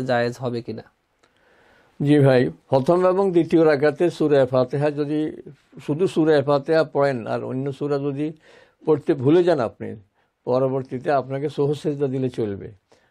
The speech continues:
Speaker 2: আর তৃতীয় চতুর্থ রাকাতে সূরা ফাতিহার সঙ্গে যদি অন্য সূরা ভুলে পড়ে ফেলেন, এই জন্য সহজ সিজদা দিতে হবে না।
Speaker 1: আহ, জি, জাযাকাল্লাহ। আহ, অন্য আরেকজন ভাই, আহ, জানতে চেয়েছেন,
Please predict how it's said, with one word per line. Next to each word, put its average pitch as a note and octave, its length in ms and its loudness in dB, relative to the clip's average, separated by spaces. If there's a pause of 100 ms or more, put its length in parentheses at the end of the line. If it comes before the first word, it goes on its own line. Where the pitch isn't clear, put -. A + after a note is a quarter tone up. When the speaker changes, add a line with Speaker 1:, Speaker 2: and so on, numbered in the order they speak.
(120)
Speaker 2:
আর B2 200 -8
তৃতীয় E3 360 2
চতুর্থ G3 420 0
রাকাতে E3 520 2
সূরা C#3+ 340 0
ফাতিহার C3+ 500 -4
সঙ্গে D3+ 240 -8
যদি C#3+ 220 -8
অন্য C3 280 -6
সূরা C3+ 220 -6
ভুলে C3 340 -4
পড়ে D#3+ 240 2
ফেলেন, G#2+ 220 -2 (320)
এই C3 160 -4
জন্য B2+ 200 -4
সহজ B2+ 280 -4
সিজদা C3 300 -4
দিতে A2 160 -6
হবে G2 240 -4
না। - 120 -16 (1200)
Speaker 1:
আহ, A2+ 380 -8
জি, A#2 120 -8 (260)
জাযাকাল্লাহ। A2+ 540 -6
আহ, - 880 -6
অন্য F3 180 0
আরেকজন F#3 480 0
ভাই, F3 300 2
আহ, C3+ 380 -4
জানতে C#3+ 300 -6
চেয়েছেন, F3 460 -2